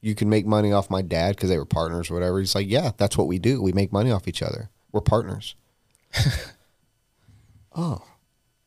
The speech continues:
Speaker 1: And then he said to me, "Think of it like this. You think your enemies are gonna give you any money?"
Speaker 2: Fuck no.
Speaker 1: And that's
Speaker 2: <laughs> They're
Speaker 1: when
Speaker 2: gonna
Speaker 1: it
Speaker 2: stomp
Speaker 1: clicked.
Speaker 2: you out, dude. <laughs>
Speaker 1: That's when it clicked.
Speaker 2: Yeah.
Speaker 1: No shit.
Speaker 2: So you're not getting money from your friends or the people that don't like you. Uh,
Speaker 1: So
Speaker 2: where are you
Speaker 1: the,
Speaker 2: getting it from?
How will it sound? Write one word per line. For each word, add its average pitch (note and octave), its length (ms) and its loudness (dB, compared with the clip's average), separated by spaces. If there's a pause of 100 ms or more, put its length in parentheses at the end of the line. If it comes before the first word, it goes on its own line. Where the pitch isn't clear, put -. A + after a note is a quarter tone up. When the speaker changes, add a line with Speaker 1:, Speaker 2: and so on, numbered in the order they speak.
(480)
Speaker 1:
And B2 100 6
then C#3 100 8
he C3+ 80 4
said B2 220 4
to A#2 60 4
me, A#2 180 6
"Think C#3+ 240 2
of C#3 60 -6
it C3+ 100 4
like A#2 220 2
this. F2 380 0 (280)
You G#2+ 100 -2
think A#2+ 200 2
your A#2 120 0
enemies A#2 420 4
are A2+ 60 4
gonna A#2 180 4
give A2+ 180 2
you A#2 100 4
any A#2 140 4
money?" A#2 380 2
Speaker 2:
Fuck C3+ 540 -4
no. D3+ 380 -4 (680)
Speaker 1:
And C#3+ 200 6
that's C3+ 200 4
Speaker 2:
<laughs> - 0 -
They're - 60 4
Speaker 1:
when C3 80 6
Speaker 2:
gonna B2+ 40 6
Speaker 1:
it - 40 4
Speaker 2:
stomp - 120 0 (240)
Speaker 1:
clicked. - 40 -6
Speaker 2:
you C#3 180 2
out, C#3+ 240 4
dude. C3+ 220 4 (160)
<laughs> - 100 -6
Speaker 1:
That's F#3+ 240 6
when D3+ 100 8
it D3+ 100 6
clicked. - 460 4 (240)
Speaker 2:
Yeah. C3+ 200 4
Speaker 1:
No G3 180 8
shit. A3 500 0 (300)
Speaker 2:
So - 160 0
you're C#3+ 140 4
not D#3 100 4
getting D#3+ 140 4
money D3+ 160 6
from D3 120 -4
your C3+ 60 -2
friends D3 320 0
or C#3 140 4
the C3+ 60 -2
people C3 240 0
that B2 60 4
don't A#2 120 0
like G#2 180 -2
you. G#2 180 -8
Uh, G#2+ 160 0
Speaker 1:
So G2+ 140 6
Speaker 2:
where C#3 60 6
are - 20 4
you C3+ 60 2
Speaker 1:
the, B2 40 -4
Speaker 2:
getting B2+ 140 -2
it B2+ 60 -4
from? A#2 260 -6